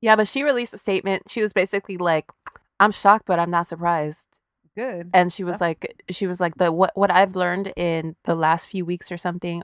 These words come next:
Speaker 1: are things that, uh, I would never have wanted to associate myself with." And she's basically like, "Fuck him. I hope that he gets what he deserves. And, you know, I'll be, uh, hiring new counsel, or I,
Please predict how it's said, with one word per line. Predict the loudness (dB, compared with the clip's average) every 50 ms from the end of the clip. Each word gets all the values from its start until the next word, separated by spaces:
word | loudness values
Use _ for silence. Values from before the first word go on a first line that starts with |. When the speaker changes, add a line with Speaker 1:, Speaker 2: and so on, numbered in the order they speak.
| -6
Speaker 1:
are | -4 -2 -2 -2
things | -4 -6 -8 -8 -8 -8 -12 -10
that, | -6 -2 0 2 2 0 -2 -6 _ _ -20 _ -8
uh, | -6 -6 -6 -8 -10 -14 _ _ _ _ _ _ _ _ _ 2
I | 4 4 4 4 2
would | 0 -2 -6 -6 -2
never | 0 0 2 2 2 -2 -2 -2
have | -2 -4 -6 -4
wanted | -4 -6 -6 -6 -8
to | -8 -10
associate | -8 -8 -4 -4 -4 -4 -2 -6 -6 -6 -6
myself | -8 -8 -4 -4 -4 -4 -2 0
with." | 0 0 0 0 -2 _ _ _ _ _ _ _ _ -8
And | -8 -8 -6
she's | -6 -6 0
basically | 0 0 0 0 -6 -10 -10 -10 -4
like, | -2 -2 -2 -2
"Fuck | -4 0 4 4 4 4 2
him. | -2 -2 0 0 -2 -4 -6 -6 0
I | 2 2 2
hope | 4 0 -2 _ -2
that | -2 -2 -2 -4 -6
he | -10 -14 -4
gets | -2 -2 -2 -2 -4
what | -8 -6
he | -6 -8
deserves. | -10 -10 -8 -6 -6 -6 -6 -8 -10 -10 -6
And, | -4 -4 -4 -4 -6 -10 -16 _ _ -20
you | -16 -12 -8 -6
know, | -6 -2
I'll | -2 -2 -2 -4
be, | -6 -8 -8 -8 -10 -12 -16 _ _ -12
uh, | -10 -10 -10 -12 -14 _ _
hiring | -8 -2 -2 -2 -2 -2 -6 -10 -12 -12
new | -14 -14
counsel, | _ -8 -8 -8 -8 -10 -10 -8 -8 -6 -2
or | 0 2 2
I, | 2 2 0